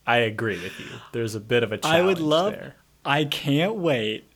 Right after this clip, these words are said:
Speaker 2: till we get, we get some guy, somebody challenges one of them to a duel,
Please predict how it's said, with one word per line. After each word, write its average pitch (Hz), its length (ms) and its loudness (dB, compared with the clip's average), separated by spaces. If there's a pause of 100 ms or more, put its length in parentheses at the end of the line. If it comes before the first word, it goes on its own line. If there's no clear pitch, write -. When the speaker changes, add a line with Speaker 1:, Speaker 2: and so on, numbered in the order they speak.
(360)
Speaker 2:
till 139 220 2
we 131 200 2
get, 123 500 0
we 139 140 2
get 127 440 0
some 127 400 0
guy, 135 200 -2
somebody 139 600 2
challenges 123 920 -2 (460)
one 127 220 -2
of 110 100 -2
them 110 180 0
to 117 180 -2
a 110 60 0
duel, 107 400 -8